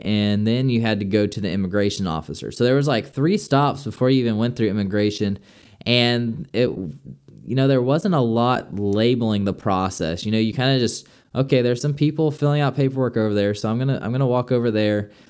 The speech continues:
and you do that, and then, "Oh, there's some people standing over there too. I wonder what they're doing." So then you, you walk over there.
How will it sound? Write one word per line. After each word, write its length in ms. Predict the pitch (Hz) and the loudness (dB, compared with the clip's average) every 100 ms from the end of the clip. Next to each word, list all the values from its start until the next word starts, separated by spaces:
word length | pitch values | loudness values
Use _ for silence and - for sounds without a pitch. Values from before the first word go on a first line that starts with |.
| _ | _
and 160 | - 107 | -2 0
you 60 | 104 | 2
do 220 | 117 120 | 2 2
that, 420 | 110 101 104 - | 2 2 0 -2
and 180 | 104 104 | -2 0
then, 440 | 107 104 104 104 - | 2 2 0 -2 -2
"Oh, 180 | 127 135 | 0 2
there's 200 | 117 131 | 2 0
some 100 | 147 | 0
people 240 | 143 127 | 0 0
standing 300 | 120 135 131 | -2 -2 0
over 180 | 123 104 | 0 0
there 220 | 101 185 | 0 0
too. 260 | - - 165 | -2 0 0
I 60 | 107 | 2
wonder 180 | 123 | 0
what 140 | 117 107 | 0 2
they're 160 | 143 | 2
doing." 180 | 113 98 | 2 0
So 140 | 90 120 | 0 0
then 80 | |
you, 220 | 131 113 101 | 2 0 -2
you 160 | 117 117 | 0 2
walk 220 | 117 117 | 2 2
over 220 | 113 104 | 0 2
there. 380 | 110 107 101 | 2 2 0